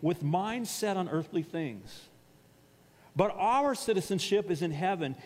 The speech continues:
and from it we await a Savior, the Lord Jesus Christ, who will transform our lowly body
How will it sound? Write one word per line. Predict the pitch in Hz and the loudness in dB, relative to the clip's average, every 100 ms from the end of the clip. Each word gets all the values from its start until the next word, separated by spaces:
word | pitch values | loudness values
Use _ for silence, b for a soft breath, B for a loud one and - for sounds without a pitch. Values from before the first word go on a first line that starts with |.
| B | B
and | 160 160 | -2 -2
from | - 247 269 180 | -2 0 2 0
it | 143 | 0
we | 214 220 | 2 4
await | 196 208 208 | 4 4 2
a | |
Savior, | - 185 180 180 147 135 | 0 -2 0 2 2 2
the | 170 | 2
Lord | 175 220 240 196 | 4 4 2 0
Jesus | 202 202 - | -2 -4 -4
Christ, | - 165 139 - B B | 0 2 2 -2 B B
who | 196 | 2
will | 190 | 2
transform | 190 208 233 254 - 208 226 208 | 2 -2 -2 -2 -4 2 2 2
our | 180 220 262 | 2 4 4
lowly | 226 220 202 | 4 4 2
body | 156 165 151 147 147 | 2 2 2 2 -2